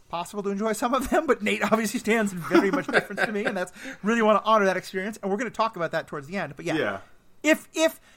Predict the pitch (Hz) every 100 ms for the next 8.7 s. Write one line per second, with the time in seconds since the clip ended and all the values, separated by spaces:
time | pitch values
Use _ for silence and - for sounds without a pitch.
0 | _ 190 190 233 262 247 - 220 262 302
1 | 277 262 - - 208 202 190 180 180 170
2 | 156 165 - 269 202 - 190 175 170 151
3 | 165 139 - 254 233 220 208 - _ _
4 | - 208 220 - 202 202 208 202 185 190
5 | 175 180 170 175 185 170 160 165 - 220
6 | 214 208 - - - 180 165 165 151 127
7 | 131 - - - - _ _ _ _ _
8 | 156 143 131 135 117 -